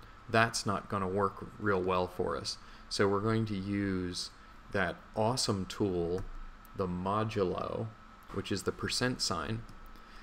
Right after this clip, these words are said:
and we're going to keep it down to thirty frames.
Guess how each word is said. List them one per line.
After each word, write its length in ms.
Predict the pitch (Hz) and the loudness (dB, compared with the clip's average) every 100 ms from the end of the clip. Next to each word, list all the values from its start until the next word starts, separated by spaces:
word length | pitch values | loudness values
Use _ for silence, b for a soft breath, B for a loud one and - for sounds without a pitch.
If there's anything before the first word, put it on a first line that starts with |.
| B B - - | B B -18 -4
and 540 | 101 98 95 95 92 - - - - - - - - | 0 2 2 2 -4 -8 -18 -20 -20 -20 -20 -20 -8
we're 160 | 113 107 | 0 2
going 240 | 110 107 98 | 4 4 2
to 60 | |
keep 400 | 90 - 123 120 | -4 0 0 8
it 180 | 101 95 - - 113 | 8 8 2 -8 -2
down 600 | 107 101 101 101 98 101 - - - - - | 2 4 4 2 0 -6 -10 -12 -10 -10 -4
to 560 | - 92 87 87 85 85 - - - - - | -2 0 -2 -4 -6 -10 -16 -18 -20 -20 0
thirty 260 | - 110 104 | 8 8 8
frames. 580 | - 80 55 - 110 | 0 -6 -6 -8 -8